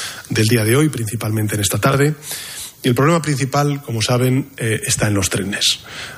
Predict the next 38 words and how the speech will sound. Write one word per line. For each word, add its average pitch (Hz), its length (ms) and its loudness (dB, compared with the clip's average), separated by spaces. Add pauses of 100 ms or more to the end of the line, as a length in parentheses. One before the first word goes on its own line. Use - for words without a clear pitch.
Renfe, 139 800 4
adif 131 560 2
y, 104 260 -6
y - 20 0
también 117 320 4
la 110 80 2
ume, 143 460 4
a 123 100 -6
la 117 100 -6
cual 120 200 0
quiero 117 180 0
agradecer 110 500 2 (160)
nuevamente 120 380 0
a 117 40 2
las 110 100 0
Fuerzas 113 300 0
Armadas 110 460 2 (440)
su - 180 2
trabajo, 131 560 4 (460)
han 143 160 2
auxiliado 131 580 2
ya 147 500 0
a 131 80 0
unos 160 320 2
treinta 135 300 2
y 127 60 0
cinco 127 340 0
mil 147 220 4
pasajeros 110 460 -2
y 117 40 0
pasajeras, 135 640 2 (220)
treinta 113 260 0
y 101 60 2
cinco 110 240 2
mil 131 120 6
pasajeros 110 440 -2
y 110 40 0
pasajeras 131 520 2